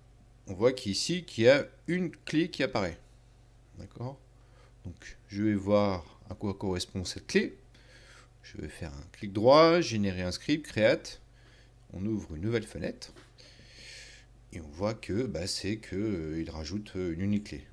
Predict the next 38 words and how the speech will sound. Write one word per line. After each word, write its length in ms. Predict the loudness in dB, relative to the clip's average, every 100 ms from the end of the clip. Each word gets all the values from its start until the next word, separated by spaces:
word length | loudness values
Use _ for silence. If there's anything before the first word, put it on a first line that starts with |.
| -8
Bon, 140 | -4
il 60 | -2
rajoute 320 | 0 -2 -4
par 240 | 0 4
défaut 300 | 4 2 8
un 100 | 8
index 320 | 8 4 0 -2
clus-, 280 | -6 -6
non 160 | -4 -4
cluster. 360 | -4 -4 2 2
J'en 140 | 2 -2
parle 180 | -4 0
pas 120 | 0
dans 100 | 0
cette 220 | -2 -4
démo 280 | 0 0 -2
parce 160 | -6
que 120 | -14 -14
c'est 180 | -14
pas 160 | -12 -12
le, 180 | -10 -12 -16
le 80 |
but 180 | -12 -10
du 120 | -8
jeu. 220 | -4 -4 -4 -10 -16 -16 -16 -16 -16 -18 -16 -4
Mais 140 | -2
par 140 | 0
défaut, 540 | -2 -6 -2 2 4 4
euh, 300 | 0 -2 -4
pour 160 | -8 -8
ceux 140 | -10
qui 140 | -12
connaissent 360 | -6 -2 -2 -2
un 60 | -4
peu 140 | -2
les, 180 | 0 -2
les, 260 | -2 -6
les 200 | -4 -8